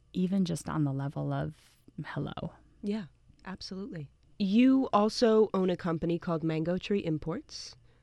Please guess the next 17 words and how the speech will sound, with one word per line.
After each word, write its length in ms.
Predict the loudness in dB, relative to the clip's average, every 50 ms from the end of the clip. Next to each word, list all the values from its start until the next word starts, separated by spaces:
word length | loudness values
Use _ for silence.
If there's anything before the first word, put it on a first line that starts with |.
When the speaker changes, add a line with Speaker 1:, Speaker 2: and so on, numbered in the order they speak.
| _ _ _ _ _
Speaker 2:
which 240 | -2 -2 -2 -2 -2
does 240 | -2 -2 -2 -2 -4
fair 240 | -2 0 0 0 0
trade 400 | -2 -4 -4 -4 -4 -4 -6 -6
imports 600 | -4 -4 -4 -4 -4 -8 -8 -8 -14 -18 -18 -18 -16 _
with 440 | -4 -2 0 0 0 -2 -6 -14 -8
companies 380 | -6 -6 -4 -2 -2 -4 -2
that 140 | -4 -4 -4
are 100 | -2 -4
abroad. 460 | -4 -4 -4 -4 -4 -2 -4 -6 -8 -12 _ _ _ _ _ -10
Can 140 | -4 -2 0
you 100 | 2 2
explain 360 | 0 -2 -2 -4 -4 -4 -2
that 120 | -4 -6 -6
a 40 |
little 160 | -8 -8 -8 -8
bit? 180 | -10 -10 -10